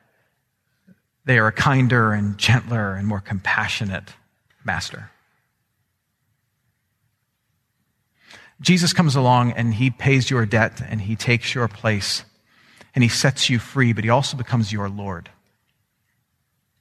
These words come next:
He becomes your master.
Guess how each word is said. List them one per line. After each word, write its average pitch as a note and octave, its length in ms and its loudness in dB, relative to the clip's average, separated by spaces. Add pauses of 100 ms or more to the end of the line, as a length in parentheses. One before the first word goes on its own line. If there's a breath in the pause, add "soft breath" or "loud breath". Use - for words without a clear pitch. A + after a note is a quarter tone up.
(1500)
He B2+ 80 -8
becomes A#2 320 0
your A2 120 0
master. G#2+ 840 -2